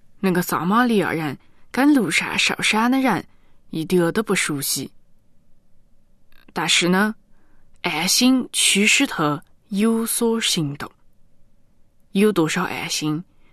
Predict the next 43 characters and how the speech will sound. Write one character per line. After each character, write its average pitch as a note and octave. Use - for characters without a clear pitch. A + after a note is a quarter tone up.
就 D#3
有 B3
多 D3
少 E3
的 D#3
行 D3
动， -
也 C4+
就 G3
会 D3+
有 F3+
多 D#3+
少 G3+
的 F#3+
乐 D#3
趣。 -
我 F3+
们 E3
来 D3+
看 B2+
一 C3
节 D3
很 G#3+
有 A#3+
意 F#3+
思 -
的 D3
经 C#3
文， D#3
是 D3+
罗 F3
马 F#3
书 -
呢 D#3
十 -
二 C3+
章 D#3+
十 -
三 C#3
节。 F3
罗 F#3+
马 A3+
书 D#3+